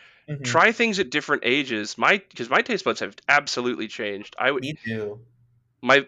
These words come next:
Speaker 2: my, very specifically, for me, would be, the thing that comes to my mind is I P As, back when I was still drinking. A few years ago,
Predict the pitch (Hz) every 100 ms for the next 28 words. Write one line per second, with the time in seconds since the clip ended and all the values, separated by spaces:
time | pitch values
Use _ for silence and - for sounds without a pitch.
0 | - 127 117 113 117 156 160 - 131 165
1 | 180 190 208 226 - - - _ _ _
2 | _ _ _ _ - 139 131 151 180 180
3 | - 131 120 120 117 113 110 _ - 120
4 | 156 127 139 123 127 139 156 120 - 127
5 | 123 117 101 98 92 - 117 110 110 107
6 | 107 117 110 110 104 104 107 - 113 113
7 | 113 110 - 143 143 147 139 151 156